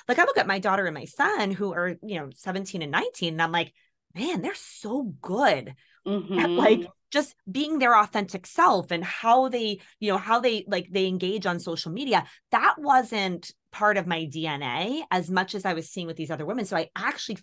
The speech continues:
Speaker 1: felt like, like, I didn't quite belong. I, oh, I felt a little bit like an imposter and all these things. And I'll never forget, and it was pretty awesome,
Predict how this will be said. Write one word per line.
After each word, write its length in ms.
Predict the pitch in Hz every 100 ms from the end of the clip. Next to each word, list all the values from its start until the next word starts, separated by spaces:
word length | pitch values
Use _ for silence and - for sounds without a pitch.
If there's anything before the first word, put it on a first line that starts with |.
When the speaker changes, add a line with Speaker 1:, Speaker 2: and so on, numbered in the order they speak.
| -
Speaker 1:
felt 240 | 185 185
like, 260 | 180 165 - _ _ -
like, 120 | 170
I 80 | 170
didn't 140 | 156
quite 200 | 135 147
belong. 920 | 139 147 226 294 285 269 262 247 240 233 - - -
I, 160 | 185 -
oh, 160 | 185
I 80 | -
felt 180 | 175 165
a 40 |
little 120 | 170 170
bit 100 | 165
like 140 | 160
an 60 | 151
imposter 1040 | 151 - 208 196 196 - 208 190 190 185
and 100 | 170
all 140 | 170
these 160 | 170 170
things. 200 | 285 262
And 100 | 185
I'll 80 | 185
never 260 | 262 494
forget, 340 | 554 277 190 -
and 80 | 170
it 60 |
was 160 | 175 -
pretty 240 | - 403
awesome, 520 | 311 160 - 233 247